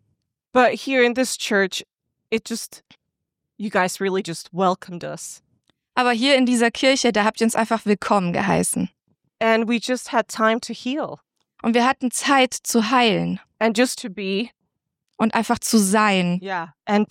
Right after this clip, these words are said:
Speaker 1: to, and in the presence of people who encourage us and pray for us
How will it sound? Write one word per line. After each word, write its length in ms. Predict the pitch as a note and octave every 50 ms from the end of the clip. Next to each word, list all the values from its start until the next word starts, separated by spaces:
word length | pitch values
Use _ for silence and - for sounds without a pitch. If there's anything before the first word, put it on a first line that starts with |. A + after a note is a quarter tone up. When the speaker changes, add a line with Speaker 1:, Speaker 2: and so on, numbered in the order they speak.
| -
Speaker 1:
to, 240 | - A#3 G#3+ G#3 F#3+ - - - -
and 160 | - B3+ B3
in 120 | B3+ C4
the 60 | C4 -
presence 480 | - - D4+ C#4+ - B3+ B3 A3+ -
of 280 | - - G#3+ G#3+ - _
people 380 | - - B3 G#3+ - G3 G#3 -
who 80 | - G3+
encourage 560 | F3 F3 - - D4+ D4 B3+ A#3+ A#3 - -
us 240 | B3 A#3 A#3+ - - _ _ _ _ _
and 180 | - - E3 F3
pray 260 | - - A#3+ A#3 A#3+
for 200 | A#3 - - B3
us 320 | A#3 A#3 A#3 A#3+ - -